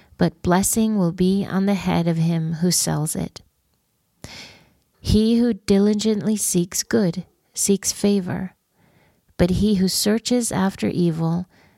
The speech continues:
it shall come to him. He who trusts in his riches will fall, but the righteous shall flourish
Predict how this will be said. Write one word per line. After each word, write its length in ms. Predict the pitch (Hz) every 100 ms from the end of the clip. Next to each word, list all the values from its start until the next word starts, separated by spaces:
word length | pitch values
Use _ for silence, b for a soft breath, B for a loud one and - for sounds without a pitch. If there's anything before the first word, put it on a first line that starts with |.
| b b
it 140 | 185 -
shall 180 | 214
come 280 | 202 226 233
to 100 | 190
him. 300 | 151 - 175 - _ _ _ _ _ _ _ _ B B B B -
He 180 | 214
who 160 | 185 214
trusts 500 | - 214 190 - -
in 120 | 180
his 200 | 170 165
riches 600 | 165 202 - 160 160 - - _ -
will 140 | 180
fall, 500 | - 202 196 170 165 B B B B
but 160 | 196 -
the 140 | 202
righteous 560 | 185 196 220 - 240 214
shall 240 | - 170
flourish 680 | 175 - 190 196 208 208